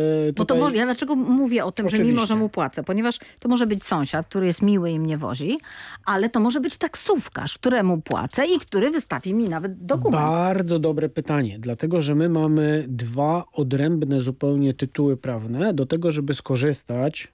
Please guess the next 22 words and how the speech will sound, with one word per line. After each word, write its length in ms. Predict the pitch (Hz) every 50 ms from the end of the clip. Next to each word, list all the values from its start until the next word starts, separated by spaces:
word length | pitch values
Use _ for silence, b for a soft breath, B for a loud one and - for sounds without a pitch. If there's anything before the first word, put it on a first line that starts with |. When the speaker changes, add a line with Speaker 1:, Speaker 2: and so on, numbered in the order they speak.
| _ -
Speaker 2:
z 120 | - 127 131
ulgi. 320 | 143 143 127 117 113 113 - _ _ _ _ B B B B B B B -
Jednym 280 | 139 165 214 254 233
tytułem 400 | - 185 156 - 170 170 156 147
prawnym 460 | 135 147 151 147 135 127 127 127 123
jest, 440 | 127 131 139 143 139 - - - -
e, 20 | 147 143 139 147 -
właśnie 440 | 135 127 147 156 156 - - 143 131
to, 160 | - 151 143
że 160 | 123 135 131
wykorzystuje 680 | 120 139 135 - 139 131 135 - - - 151 143 139 127
swój 220 | - - 139 127
własny 400 | 120 127 143 160 170 - - 147
samochód 640 | 123 - 135 123 120 123 113 113 117 113 - - - _ _ _ _ -
na 400 | 139 131 135 131 131 127 120 127 _ _ _ _
te 160 | - 139 120
cele, 500 | - - 117 104 98 104 123 165 214 233 B B B B B B B B B _
ale 600 | - 143 160 180 180 151 123 117 120 131 143 143 131
mamy 320 | 127 131 147 165 190 196 180
w 80 | -
punkcie 300 | - 190 180 156 - 160
trzynastym, 960 | 147 - - - 139 135 139 147 139 - - _ 104 101 107 120 135 160 185